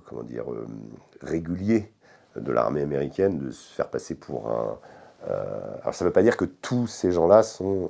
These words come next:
euh, des, ou des forces spéciales ou des, mais c'est évident que la présence, euh,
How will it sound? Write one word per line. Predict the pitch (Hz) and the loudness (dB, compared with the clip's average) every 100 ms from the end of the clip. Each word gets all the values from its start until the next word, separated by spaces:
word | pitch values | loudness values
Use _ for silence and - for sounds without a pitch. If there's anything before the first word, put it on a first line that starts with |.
| - | 0
euh, | 64 62 60 60 58 - _ _ - _ | 0 0 -4 -8 -10 -16 _ _ -20 _
des, | - | -8
ou | 101 | -2
des | 87 | 0
forces | 71 92 | 0 -2
spéciales | - 73 - 92 87 90 | -4 -6 2 4 4 0
ou | 80 80 | -4 -4
des, | 73 | -6
mais | 73 - - - | -8 -12 -20 -20
c'est | - - | -12 -8
évident | 65 71 | -2 -2
que | - | -2
la | - | -6
présence, | - 62 71 71 - | -6 -6 -4 -6 -8
euh, | - | -14